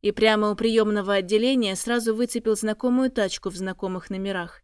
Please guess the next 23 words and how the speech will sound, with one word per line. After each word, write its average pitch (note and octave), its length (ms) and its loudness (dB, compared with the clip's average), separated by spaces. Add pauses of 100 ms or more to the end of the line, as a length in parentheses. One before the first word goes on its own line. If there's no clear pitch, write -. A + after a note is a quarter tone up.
(680)
А A#3 60 0
возле C4 320 2
нее B3+ 300 4
еще C4 260 0
более A3+ 420 2
знакомую G#3+ 600 -2
хрупкую A#3 460 -2
фигурку A#3 540 -4
в F#3 60 -12
форме G3+ 320 -4
врача G#3 360 -2
скорой A3 340 -4
помощи, F#3 580 -4 (680)
которой G#3+ 460 4
что-то G#3 340 -2
вещал G#3 340 0
Сорокин G3+ 640 -2
с G3 80 -12
гигантским G3 600 0
букетом G3+ 440 -4
цветов A3 540 -6
в F3 80 -12
руках. E3+ 480 -10